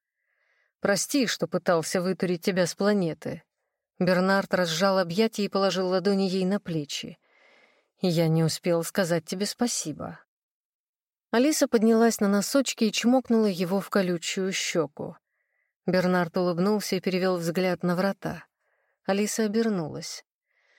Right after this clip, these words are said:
Зеленовато-желтая арка сияла на краю пропасти. Водопад разносил вокруг розовые брызги и как будто звал окунуться в приятную прохладу.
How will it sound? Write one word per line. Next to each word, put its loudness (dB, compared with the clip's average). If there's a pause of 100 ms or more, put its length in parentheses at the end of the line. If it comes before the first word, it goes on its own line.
(220)
Зеленовато-желтая 4
арка 2
сияла 2
на 0
краю 0
пропасти. -4 (380)
Водопад 2
разносил 0
вокруг 0
розовые 0
брызги 0
и -2
как -2
будто 0
звал 0
окунуться -2
в -18
приятную -2
прохладу. -6